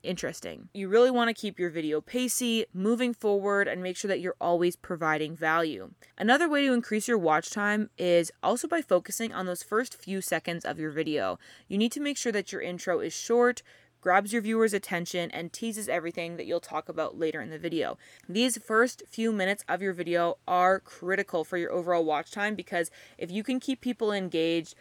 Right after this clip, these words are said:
for the first, like, quarter or so of the video, chances are they'll keep watching to the end. If you've proven that you have some value and something interesting to share, people will tolerate slightly slower sections later on in the video because they've already invested this much into watching it.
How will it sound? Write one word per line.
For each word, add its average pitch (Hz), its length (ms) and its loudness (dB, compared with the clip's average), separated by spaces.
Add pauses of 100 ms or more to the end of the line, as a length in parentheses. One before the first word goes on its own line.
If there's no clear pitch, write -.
(160)
for 180 280 2
the 170 80 2
first, 180 380 0
like, 170 180 -2
quarter 175 540 2
or 180 60 -2
so 180 320 4
of 175 180 0
the 170 160 0
video, 180 560 2
chances 214 420 -4
are 185 160 6
they'll 170 140 0
keep - 320 -10
watching 170 320 -2
to 185 120 -12
the 156 180 -8
end. 160 200 -6
If 185 220 -6
you've 214 220 -6
proven 185 580 0
that 208 80 2
you 226 140 4
have 226 160 2
some 226 180 0
value 190 420 2
and 175 140 -4
something 185 340 -8
interesting 202 640 -4
to 220 60 -10
share, 254 480 0 (220)
people 285 260 4
will 233 200 8
tolerate 226 600 2
slightly 311 680 -2
slower 233 420 6
sections 214 540 2
later 196 320 2
on 190 100 2
in 190 60 -2
the 180 80 -4
video 185 280 2
because 196 200 -10
they've 180 120 -6
already 175 280 2
invested 165 460 -4
this 156 200 -4
much 185 320 -4 (300)
into 180 200 -8
watching 165 380 -2
it. 247 220 -2